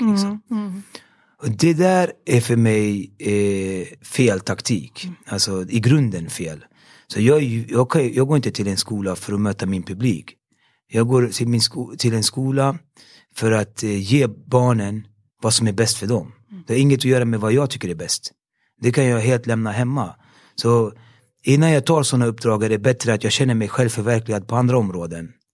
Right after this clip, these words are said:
Speaker 1: Eh, skulle jag säga att jag har en publik som jag är nöj-, jag är nöjd med min relation till min publik och de uppdrag jag har i relation till min publik. Och sen när jag går till en skola, då är det ett annat typ av uppdrag.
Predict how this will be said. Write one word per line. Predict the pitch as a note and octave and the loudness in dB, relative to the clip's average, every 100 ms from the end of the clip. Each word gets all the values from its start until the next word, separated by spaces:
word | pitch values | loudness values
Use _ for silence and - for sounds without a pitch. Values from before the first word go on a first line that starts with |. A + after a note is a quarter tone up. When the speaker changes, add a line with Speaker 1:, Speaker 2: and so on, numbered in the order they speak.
| _ _ - _ _ - | _ _ -20 _ _ -6
Speaker 1:
Eh, | G#2+ G#2+ G2+ G2 F2+ | -2 0 0 -2 -4
skulle | - - A2 | -2 0 2
jag | A2 G#2 | 2 2
säga | - G2+ A2 | 0 0 -2
att | A2+ A2 A2+ | -2 -4 0
jag | G#2 | 2
har | C#3 C#3 | 2 2
en | A2+ | 0
publik | G#2 F#2+ F#2+ F2 - | -4 -6 -6 -6 -4
som | - G#2+ | -2 0
jag | G#2+ | 2
är | |
nöj-, | B2 C#3+ A#2+ | 2 2 2
jag | B2 | 0
är | A#2+ | 2
nöjd | C#3+ C#3 | 0 0
med | A#2 G#2+ | -2 -2
min | G#2+ G#2 | -2 -4
relation | G#2 G2+ F2+ C#3+ G#2+ | -4 -4 -4 -2 -2
till | - G#2+ | -4 0
min | A#2+ A2+ | 0 0
publik | G2 G#2 C#3 F3+ - - | -6 -2 -2 -2 -8 -20
och | _ C#3+ | _ 0
de | C#3 C#3 | 2 2
uppdrag | B2+ - C#3 B2+ | 0 0 0 0
jag | C3 | -2
har | D3 D3 F2+ - | 0 0 -2 -4
i | A2 A2+ | -4 -2
relation | A2 - C3 A#2+ | -4 -4 -4 -4
till | G#2+ | -2
min | C3 B2 | 0 0
publik. | A2 G2+ A2+ E2 - - D#3+ _ - - - | -4 -4 -2 -2 -8 -20 -20 _ -20 -20 -8
Och | A2 | -2
sen | F#2+ D3 | 2 2
när | C#3 | 2
jag | C3 A#2 | 0 0
går | C3 | -2
till | A#2+ A#2 | -2 -2
en | A2 | -2
skola, | - C3 B2+ | -4 -4 -2
då | A#2 | 0
är | C#3 | 2
det | A#2 | 0
ett | A#2+ | 0
annat | C3 B2 G#2 | 2 2 -2
typ | - A#2+ | -8 -4
av | B2 C#3 | 0 0
uppdrag. | - D#3+ C3 D#2+ | -2 0 0 -2